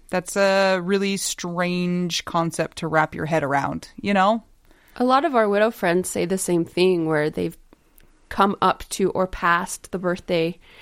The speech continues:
Speaker 2: of the age that their
Speaker 1: Mm-hmm.
Speaker 2: person was when they died. And it's pretty hard for a lot of people.
Speaker 1: Yeah. And, I mean,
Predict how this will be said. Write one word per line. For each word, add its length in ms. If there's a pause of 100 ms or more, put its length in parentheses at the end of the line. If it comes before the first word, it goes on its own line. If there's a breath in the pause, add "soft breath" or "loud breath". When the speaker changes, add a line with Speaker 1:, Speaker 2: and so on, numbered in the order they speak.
(140 loud breath)
Speaker 2:
of 140
the 200
age 360
that 100
their 140
Speaker 1:
Mm-hmm. 80
Speaker 2:
person 340
was 180
when 140
they 140
died. 340
And 160
it's 220
pretty 260
hard 540
for 180
a 80
lot 200
of 60
people. 440 (1200 soft breath)
Speaker 1:
Yeah. 560 (520 loud breath)
And, 580 (460)
I 140
mean, 460